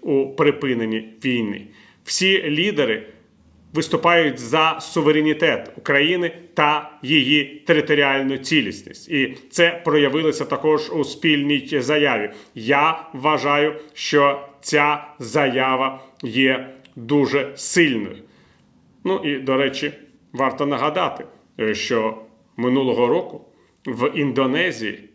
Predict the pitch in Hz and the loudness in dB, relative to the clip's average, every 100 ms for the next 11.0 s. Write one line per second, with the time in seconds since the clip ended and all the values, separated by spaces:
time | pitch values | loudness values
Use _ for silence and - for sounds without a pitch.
0 | _ _ _ _ _ _ _ _ - - | _ _ _ _ _ _ _ _ -18 -6
1 | 135 131 123 135 135 113 123 127 - 147 | -2 -2 0 2 2 0 -2 -4 -2 -2
2 | 131 120 113 123 123 113 113 - _ - | 0 0 0 2 2 0 -4 -14 _ -10
3 | 127 131 117 113 - 120 131 127 110 117 | -2 0 0 -2 -4 -2 -2 -2 -4 -4
4 | 135 123 180 - - _ _ _ 131 151 | -6 -4 -4 -6 -18 _ _ _ 0 2
5 | 143 - 135 139 127 156 165 - 143 - | 2 -2 -4 -4 -2 0 0 0 -4 -2
6 | 151 143 113 110 175 127 - 104 - 147 | 0 -2 -4 -4 -2 -2 -6 -10 -8 -4
7 | 147 123 - - 117 143 156 180 - 175 | -2 -2 -4 -8 -4 -4 -4 -6 -6 -6
8 | - - 147 139 170 165 151 135 - 147 | -10 -2 0 2 -2 -4 -4 -4 -4 -2
9 | 127 143 135 135 117 135 131 135 127 139 | 0 0 0 -2 0 0 0 -2 -2 -2
10 | 131 135 127 123 160 - 147 139 110 | 0 -2 -2 -6 -8 -2 0 2 0